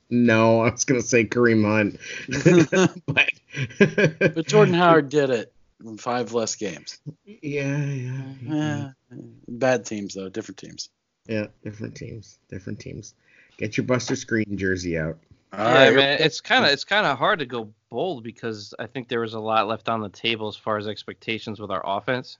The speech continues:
Speaker 3: So, like, we, we, I, I was just like, I expected every receiver to have a thousand <laughs> yards. I just thought we were gonna have come out the gate with some of these guys firing. Um,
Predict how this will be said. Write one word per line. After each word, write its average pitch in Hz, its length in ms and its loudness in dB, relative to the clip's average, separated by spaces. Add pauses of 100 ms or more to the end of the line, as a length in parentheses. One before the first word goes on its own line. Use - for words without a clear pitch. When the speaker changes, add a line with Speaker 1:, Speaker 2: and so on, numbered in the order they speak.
(140)
Speaker 3:
So, - 220 -10
like, 98 280 -8 (800)
we, 110 140 -12 (240)
we, 127 180 -6
I, 117 240 0 (320)
I 117 120 2
was 113 100 -2
just 113 140 -8
like, 107 140 -6
I 110 40 -2
expected 110 420 -6
every 123 180 0
receiver 110 320 -6
to 101 80 -2
have 98 120 -6
a 95 40 -16
thousand 104 480 -4
<laughs> - 0 -
yards. - 600 -6
I 117 100 2
just 117 240 -10
thought 110 340 0 (100)
we 113 80 -10
were 110 60 -8
gonna 110 180 -4
have 104 160 -6 (400)
come 107 160 -4
out 107 160 0
the 107 80 -8
gate 104 380 -4 (640)
with 117 100 -12
some 113 140 0
of 107 60 0
these 104 140 -6
guys 104 280 0
firing. 107 500 0
Um, 104 400 -8